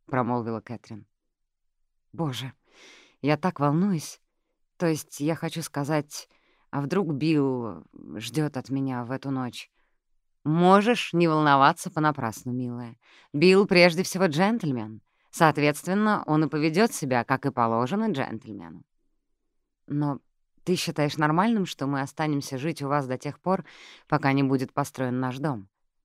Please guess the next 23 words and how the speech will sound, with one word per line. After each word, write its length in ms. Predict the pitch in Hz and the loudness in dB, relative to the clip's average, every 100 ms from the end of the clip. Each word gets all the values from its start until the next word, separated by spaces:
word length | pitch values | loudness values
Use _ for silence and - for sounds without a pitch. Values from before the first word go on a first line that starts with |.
| _ | _
спросила 520 | - - 120 - 120 | -16 -10 -8 -6 -6
у 40 | 110 | -4
подруги 440 | 120 107 123 113 | -4 -4 -4 -6
Сесили, 580 | 113 175 185 - 127 117 - - - | -6 -6 -6 -6 -8 -8 -12 -20 -4
поднимаясь 500 | 143 143 143 131 127 | -2 0 0 -2 -4
со 100 | 127 | -10
стула, 340 | - - 180 170 | -8 -4 0 0
на 120 | 139 | 0
котором 440 | 127 - 131 131 | -4 -6 -4 -4
она 160 | 123 123 | -4 -6
сидела 440 | - 117 151 165 | -10 -6 -4 -2
перед 380 | 147 135 131 - | -4 -4 -4 -4
туалетным 520 | 135 127 131 135 143 | -6 -4 -4 -4 -6
столиком, 600 | 147 - 117 104 - 98 - - - - | -6 -6 -6 -6 -10 -18 -18 -20 -20 -6
и 80 | 190 | -2
поворачиваясь 640 | 170 131 120 - 120 120 | 2 2 0 -4 -8 -10
к 60 | - | -12
Кэтрин. 420 | 110 - 107 95 _ _ _ _ _ _ _ - | -16 -14 -18 -18 _ _ _ _ _ _ _ -2
«Более 420 | 185 208 226 233 | 4 6 8 8
чем 240 | - 220 214 | 6 2 4
нормально, 460 | 214 214 202 170 | 6 6 6 4
дорогая 400 | 151 143 135 131 | 2 0 0 -2
моя. 320 | 127 123 117 | -2 -6 -8